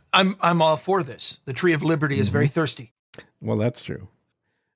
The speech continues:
Speaker 2: But of course, it just so happens that the gun that's on Musk's nightstand is actually a video game prop. So,
Speaker 1: <laughs>
Speaker 2: okay.
Speaker 1: Yeah, I haven't seen
Speaker 2: Uh.
Speaker 1: this photo, but
Speaker 2: Oh, yeah,
Speaker 1: it
Speaker 2: yeah, yeah.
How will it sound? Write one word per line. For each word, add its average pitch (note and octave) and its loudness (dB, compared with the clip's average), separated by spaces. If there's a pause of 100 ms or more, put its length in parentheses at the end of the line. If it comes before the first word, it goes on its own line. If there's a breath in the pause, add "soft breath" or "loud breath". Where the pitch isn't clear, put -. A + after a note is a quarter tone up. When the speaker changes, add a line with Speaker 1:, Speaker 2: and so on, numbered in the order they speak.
Speaker 2:
But C3 0
of D3 2
course, C#3+ 2
it B2+ -4
just B2 -4
so B2+ 4
happens B2+ 2
that A#2 0
the G#2+ 0
gun A#2+ 2
that's A2 -2
on G#2+ 2
Musk's - -2
nightstand A2 0
is G#2+ -2
actually G#2 -2 (640)
a B2 2
video A#2+ 4
game G#2 2
prop. A2+ 0 (280)
So, - 2
Speaker 1:
<laughs> - 0
Speaker 2:
okay. - 2 (640 loud breath)
Speaker 1:
Yeah, G3 4
I G3 4
haven't A#3+ 2
seen G3+ 2
Speaker 2:
Uh. - 0
Speaker 1:
this E3+ 0
photo, B2+ -4 (320)
but B2+ -4 (140)
Speaker 2:
Oh, D3+ 8
yeah, D#3 6
Speaker 1:
it - 4
Speaker 2:
yeah, A#2 0
yeah. G2+ -4